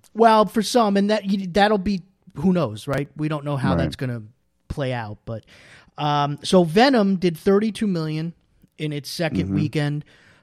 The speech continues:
Speaker 1: Uh, and that's, again, that's an estimated number 'cause it was, they, they estimated it at exactly thirty-two million. So it could be a little higher, could be a little lower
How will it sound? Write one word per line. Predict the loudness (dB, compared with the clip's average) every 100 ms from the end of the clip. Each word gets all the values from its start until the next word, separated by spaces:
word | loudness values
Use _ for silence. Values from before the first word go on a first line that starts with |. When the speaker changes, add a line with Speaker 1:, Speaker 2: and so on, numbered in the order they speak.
| _
Speaker 1:
Uh, | -4 -4
and | 0 0
that's, | 2 0 0
again, | -2 0
that's | -2 -4
an | -4
estimated | -6 -4 -2 0 -2
number | -4
'cause | -4 -4
it | -4
was, | -4 -8 -12 -12
they, | -6 -6 -6
they | -6 -6
estimated | -6 -6 -8 -8 -8
it |
at | -10 -12
exactly | -12 -6 -6 -4 -6
thirty-two | -4 -6 -6 -6
million. | -6 -6 -6 -8
So | -6 -6
it | -4
could | -4
be | -2
a | -2
little | -4
higher, | -4 -4
could | -6 -8
be | -6
a |
little | -6 -6
lower | -4 -4 -6